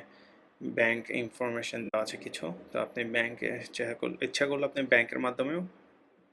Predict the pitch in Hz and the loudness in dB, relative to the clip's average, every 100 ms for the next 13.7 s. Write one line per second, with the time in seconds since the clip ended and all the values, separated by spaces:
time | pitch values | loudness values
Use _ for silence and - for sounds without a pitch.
0 | - - - 117 113 117 117 110 - - | -20 -16 2 4 4 0 0 0 -2 -6
1 | - - - - _ _ 123 120 - 139 | -18 -20 -20 -20 _ _ 2 2 -2 0
2 | 135 135 - 131 - 135 123 117 117 - | 0 0 -2 -4 -2 2 4 4 2 0
3 | 127 117 113 - 120 - - - - 120 | 2 2 2 0 -2 -2 -10 -20 -2 -2
4 | - - - - - 120 117 - 95 - | -2 -12 -12 -12 0 2 2 0 -2 -2
5 | - 120 117 120 - - - - - 120 | 0 0 2 -2 -4 -20 -20 -6 -2 2
6 | 117 123 - 117 117 113 - - - _ | 2 2 0 2 2 2 -8 -20 -20 _
7 | 131 - 143 135 - 139 131 147 139 - | -6 -2 0 2 2 0 0 -2 -2 -2
8 | 131 127 135 - - - - - - 131 | -2 4 4 4 0 -6 -14 -8 2 2
9 | 131 139 143 147 123 120 - 131 - 135 | 4 -2 -2 4 6 6 6 4 4 0
10 | - 120 113 - 135 127 123 123 123 120 | 0 -2 -4 4 4 6 0 0 0 -2
11 | 90 - - - - - - - - - | -4 -8 -16 -16 -16 -18 -18 -20 -20 -16
12 | - 117 - 143 156 160 151 143 - 147 | 2 2 4 0 2 0 2 2 2 0
13 | - 143 139 - 156 - | 0 -2 -4 2 2 4